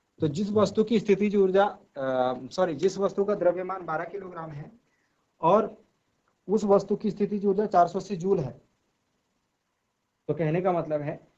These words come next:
कि वस्तु को हमने धरती से कितनी ऊंचाई तक उठा रखा है? चार meter की ऊंचाई तक उठा रखा है। बात समझ में आई? तो दो question हमने देखे, दोनों question में difference मैं आपको फिर से बता रहा हूँ, क्योंकि आप numerical में फंस जाते हो, physics के numerical में आप फंस जाते हो, लेकिन फंसने वाली बात कुछ होती नहीं।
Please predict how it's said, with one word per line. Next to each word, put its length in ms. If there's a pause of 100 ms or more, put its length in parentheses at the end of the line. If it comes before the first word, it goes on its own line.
(140)
कि 60
वस्तु 340
को 100
हमने 280
धरती 320
से 140
कितनी 280
ऊंचाई 300
तक 180
उठा 200
रखा 180
है? 100
चार 280
meter 260
की 120
ऊंचाई 260
तक 160 (380)
उठा 200
रखा 200
है। 80 (680)
बात 140
समझ 120
में 80
आई? 160 (500)
तो 40
दो 220
question 320
हमने 200
देखे, 280
दोनों 260
question 280
में 180
difference 380
मैं 100
आपको 200
फिर 140
से 120
बता 240
रहा 100
हूँ, 160
क्योंकि 240
आप 280
numerical 480
में 160
फंस 200
जाते 220
हो, 60
physics 240
के 100
numerical 380
में 100
आप 120
फंस 140
जाते 220
हो, 60
लेकिन 220
फंसने 280
वाली 180
बात 200
कुछ 160
होती 220
नहीं। 100